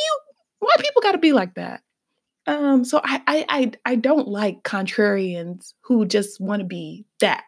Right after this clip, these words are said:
for the sake of being it. Um, and so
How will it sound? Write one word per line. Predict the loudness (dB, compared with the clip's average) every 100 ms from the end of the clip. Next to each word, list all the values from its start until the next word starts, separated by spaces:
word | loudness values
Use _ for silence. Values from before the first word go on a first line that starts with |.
| _
for | -4
the | -2 -2
sake | -4 -4 -4
of | -6
being | -6 -6 -10
it. | -14 _ -20 -20 -20 _ -6
Um, | -2 -2 0
and | 2 2
so | 2 0 -2